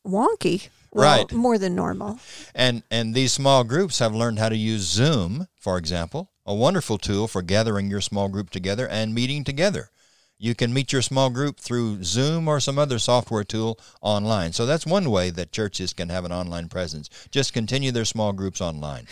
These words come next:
Speaker 1: Well, and we should also share that we have heard of some churches who are providing online resources for children and parents as well as teens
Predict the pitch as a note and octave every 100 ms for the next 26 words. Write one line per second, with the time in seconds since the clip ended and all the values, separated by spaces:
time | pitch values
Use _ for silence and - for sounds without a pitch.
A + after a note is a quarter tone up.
0 | - - D#4+ C#4+ B3+ C4 - G#3+ A#3+ -
1 | G3 F#3 F#3 - F#3+ F#3+ G3+ F#3+ - -
2 | G#3 A3+ A3 - F#3+ F#3+ - A3 C4+ -
3 | F#3+ G#3 G#3 A3 G#3 - G3+ G3 F#3+ F#3+
4 | - G3 G3 F#3+ F#3 F#3 G3 G#3+ G#3 -
5 | A#3 - G3 - - G3+ A3+ C#4 D4 -
6 | F3 - G3 G3 A#3 C4 - G3 - F#3
7 | F#3+ F3+ - - A3+ A#3+ C4 C4